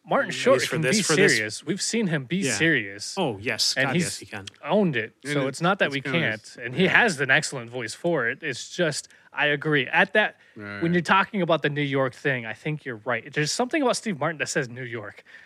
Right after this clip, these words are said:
Speaker 3: Ooh.
Speaker 2: Yeah.
Speaker 1: And,
Speaker 2: sure.
Speaker 1: and
Speaker 3: Nice.
Speaker 1: not to
Speaker 3: And Bunny's all New York.
Speaker 1: Yep. And not to
Speaker 3: Yeah.
Speaker 1: discredit,
Speaker 3: I guess they all
Speaker 1: uh,
Speaker 3: are, but
Speaker 1: Martin
Speaker 3: yeah.
Speaker 1: Short, but something just says New York Broadway.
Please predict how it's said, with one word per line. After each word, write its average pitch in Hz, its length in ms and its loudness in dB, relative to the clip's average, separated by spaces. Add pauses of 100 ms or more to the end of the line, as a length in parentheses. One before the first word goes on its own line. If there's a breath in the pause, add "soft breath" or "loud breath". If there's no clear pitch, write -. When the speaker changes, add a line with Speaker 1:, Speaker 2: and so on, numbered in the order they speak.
(280 loud breath)
Speaker 3:
Ooh. 330 480 2
Speaker 2:
Yeah. 120 200 2 (760)
Speaker 1:
And, 190 120 6
Speaker 2:
sure. 117 120 -4
Speaker 1:
and 190 180 2
Speaker 3:
Nice. 123 380 -2
Speaker 1:
not 226 220 4
to 202 220 6
Speaker 3:
And 160 260 0
Bunny's 196 420 4
all 175 200 4
New 180 100 4
York. 196 560 0
Speaker 1:
Yep. 131 260 -2
And 196 120 4
not 214 200 4
to 196 320 6
Speaker 3:
Yeah. 202 220 -8
Speaker 1:
discredit, 185 680 4
Speaker 3:
I - 20 6
guess 131 160 -4
they 123 140 -6
all 120 120 -4
Speaker 1:
uh, - 20 -2
Speaker 3:
are, 135 320 2
but 135 60 -12
Speaker 1:
Martin 135 280 -2
Speaker 3:
yeah. - 60 -8
Speaker 1:
Short, 131 240 0
but 131 140 -10
something 202 600 0 (260)
just 185 200 0
says 139 380 2
New 165 140 2
York 147 260 0
Broadway. 110 720 0